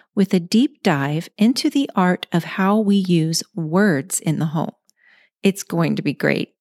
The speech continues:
Don't forget to say hi over on Instagram or leave me a voicemail with your thoughts or suggestions.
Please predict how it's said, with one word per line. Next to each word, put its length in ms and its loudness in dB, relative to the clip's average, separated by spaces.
Don't 260 0
forget 320 0
to 100 0
say 180 0
hi 520 0
over 240 0
on 120 0
Instagram 680 -2
or 140 0
leave 240 2
me 140 4
a 80 2
voicemail 580 2
with 220 -2
your 80 0
thoughts 560 -2
or 100 -2
suggestions. 800 -6